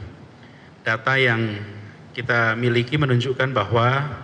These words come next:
pergerakan kasus positif covid ini masih terus, eh, bertambah. Dan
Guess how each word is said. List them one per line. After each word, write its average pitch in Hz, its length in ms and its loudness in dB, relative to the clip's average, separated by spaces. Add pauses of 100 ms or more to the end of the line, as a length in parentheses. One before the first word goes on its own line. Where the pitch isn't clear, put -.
(1080)
pergerakan 120 800 0
kasus 120 400 -2
positif 120 480 0
covid 117 400 -2
ini 127 80 -8
masih 120 320 -6
terus, 123 560 -2 (160)
eh, 104 160 -2
bertambah. 101 480 -2 (1700)
Dan 110 480 0